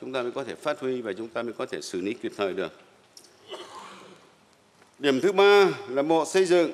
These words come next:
khẩn trương rà soát lại các quy định pháp luật liên quan tới lĩnh vực quy hoạch, quản lý, phát triển đô thị như luật quy hoạch, luật xây dựng, luật nhà ở,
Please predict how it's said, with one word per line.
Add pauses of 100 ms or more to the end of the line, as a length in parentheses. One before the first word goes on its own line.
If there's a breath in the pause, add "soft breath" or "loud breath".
khẩn
trương (800)
rà
soát
lại
các
quy
định
pháp
luật (760)
liên
quan
tới
lĩnh
vực
quy
hoạch, (600)
quản
lý,
phát
triển
đô
thị (1000)
như
luật
quy
hoạch, (640)
luật
xây
dựng, (280)
luật
nhà
ở,